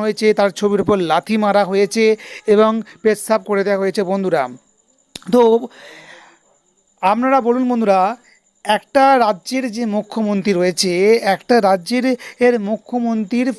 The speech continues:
ফটোর ওপরে এভাবে লাথি মারা হচ্ছে, প্রস্রাব করে দেওয়া হচ্ছে। তো বন্ধুরা, কতটা মানুষ ক্ষিপ্ত হয়ে উঠলে, ক-, তার মনের ভেতরে কতটা ক্ষোভ থাকলে তবে এই কাজ তারা করতে পারে। তো সিঙ্গুরের মানুষ এই করছে, দেখতে পাচ্ছেন। এই ভিডিওটি সোশ্যাল মিডিয়ায়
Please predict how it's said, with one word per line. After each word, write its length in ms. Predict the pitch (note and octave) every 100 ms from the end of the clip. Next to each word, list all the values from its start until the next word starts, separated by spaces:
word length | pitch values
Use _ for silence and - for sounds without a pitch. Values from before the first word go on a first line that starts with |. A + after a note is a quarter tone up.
| -
ফটোর 360 | G3+ G3+ C4+ B3
ওপরে 240 | G3+ A3+ A#3+
এভাবে 320 | G3+ G3+ G3+ A#3 B3 - - F3
লাথি 260 | F3 F#3+ A#3+ G#3
মারা 160 | F3+ F3
হচ্ছে, 300 | E3+ - G3+ G#3 G#3 -
প্রস্রাব 420 | - G#3+ - A#3+ G#3+ G#3
করে 140 | F#3
দেওয়া 180 | E3 E3
হচ্ছে। 300 | E3+ - G3+ G3+ G#3+ - - -
তো 40 | G#3+
বন্ধুরা, 240 | A#3 B3 A#3+ -
কতটা 440 | A3 G#3+ C#4 A#3+ D#4 B3 G#3+
মানুষ 220 | A3 B3 -
ক্ষিপ্ত 260 | - G3+ - A#3
হয়ে 160 | A#3
উঠলে, 220 | G#3+ A3 A3+ A3
ক-, 100 | G3
তার 120 | G#3 G3+ F#3+
মনের 200 | F#3 G3+ G#3
ভেতরে 240 | A3 A3 F#3+
কতটা 300 | E3+ F#3 G#3 G#3
ক্ষোভ 180 | G3+ G3+ -
থাকলে 300 | G#3+ G#3+ F3 D3 - - - A3+
তবে 240 | G#3+ B3+ C4 A3+
এই 80 | A#3 A3+ -
কাজ 140 | G3+ - A3+
তারা 140 | G#3 G3+
করতে 220 | F#3 G#3 F3
পারে। 180 | D#3+ C#3+ - - -
তো 60 | G3 -
সিঙ্গুরের 400 | G#3+ G#3+ A#3+ A#3
মানুষ 160 | G#3 G#3+ A3
এই 60 | -
করছে, 180 | G3 G#3+
দেখতে 140 | G#3 G#3+
পাচ্ছেন। 220 | G#3 A#3 A#3
এই 60 | A3 F3
ভিডিওটি 360 | F#3 G#3+ G#3 A#3 A#3
সোশ্যাল 300 | G3+ - G#3+ G#3 G3
মিডিয়ায় 300 | F#3+ G3+